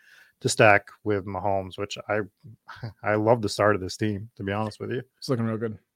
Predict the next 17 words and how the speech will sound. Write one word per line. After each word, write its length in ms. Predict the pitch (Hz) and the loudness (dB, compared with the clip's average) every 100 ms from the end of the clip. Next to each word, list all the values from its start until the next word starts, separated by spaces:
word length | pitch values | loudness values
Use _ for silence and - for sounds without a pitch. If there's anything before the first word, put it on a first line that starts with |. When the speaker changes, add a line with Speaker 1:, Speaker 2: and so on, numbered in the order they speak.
| _ _ _ _ | _ _ _ _
Speaker 2:
The 80 | 165 | 2
only 80 | 160 | 6
one 80 | 147 | 6
I'm 80 | 131 | 6
shaky 260 | 147 131 | 4 4
about 160 | 127 120 | 4 2
is 80 | 117 | 0
Aaron 240 | 113 110 | -4 -4
Jones. 380 | 110 117 113 - _ _ _ | -6 -8 -10 -14 _ _ _
Um, 380 | 120 110 110 110 - _ _ _ _ _ _ _ _ _ - | -8 -8 -8 -12 -18 _ _ _ _ _ _ _ _ _ 6
Speaker 1:
I 260 | 156 196 | 8 8
think 320 | 190 190 175 | 6 2 2
Aaron 220 | 170 165 143 | 2 2 2
Jones 240 | 151 131 | 0 0
is 100 | 123 | 0
fine 300 | 135 127 110 | 2 4 2
now. 300 | 101 101 | -2 -6